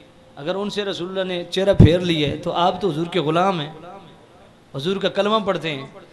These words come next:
अगर कब्र में आप, आपसे हुजूर ने चेहरा फेर लिया, तो वहाँ कौन परेशान हाल होगा? बताइए मुझे, कौन पूछेगा आपको? मरना तो है या नहीं है?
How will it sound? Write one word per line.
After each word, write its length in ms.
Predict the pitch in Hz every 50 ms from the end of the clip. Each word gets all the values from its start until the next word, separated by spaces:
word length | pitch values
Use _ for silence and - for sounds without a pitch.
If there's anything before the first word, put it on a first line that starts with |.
| - - - - - 156
अगर 180 | 160 185 180
कब्र 300 | - - - 175 233 226
में 160 | 214 208 202
आप, 500 | - 190 202 226 240 240 233 226 208 - -
आपसे 320 | 220 247 240 - - 233
हुजूर 220 | 233 196 196 214 214
ने 100 | 214 180
चेहरा 240 | - 220 220 214
फेर 220 | 151 135 170 185 190
लिया, 180 | 190 190 185
तो 80 | 185 180
वहाँ 160 | 160 165 180
कौन 220 | 185 240 247 269 269
परेशान 340 | 269 220 - 190 185 175
हाल 180 | 151 127 123 120
होगा? 220 | 113 107 113 - - - - - - - - - - - - - - - - - - - - - - 214 214 - - - - - - - - - 143
बताइए 320 | 175 170 226 233 247 233
मुझे, 260 | 202 175 147 143 131 - - - - - - - -
कौन 220 | 214 247 285 285 214
पूछेगा 340 | 220 220 170 196 185 175 151
आपको? 260 | 139 - - - - - - - - - - - - 143
मरना 320 | 160 190 208 247 285 285
तो 120 | - 269
है 220 | 202 190 233 302 302
या 60 | 277
नहीं 220 | 269 285 277 240
है? 300 | 175 139 - - - -